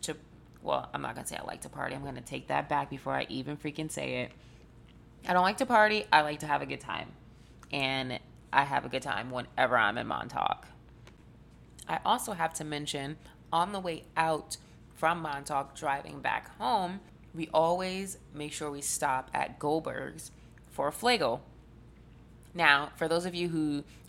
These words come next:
never had a Flagle or don't know what a Flagle is,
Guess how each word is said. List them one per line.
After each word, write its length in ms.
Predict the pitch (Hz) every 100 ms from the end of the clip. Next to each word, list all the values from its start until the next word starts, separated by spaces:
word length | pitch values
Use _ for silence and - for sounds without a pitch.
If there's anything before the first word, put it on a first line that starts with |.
| -
never 220 | 131 131
had 220 | 143 190 233
a 40 |
Flagle 460 | 233 226 226 220 -
or 180 | 147 147
don't 280 | 139 131
know 100 | 139
what 140 | 123 123
a 40 |
Flagle 400 | - - 123 120 -
is, 420 | 247 240 180 185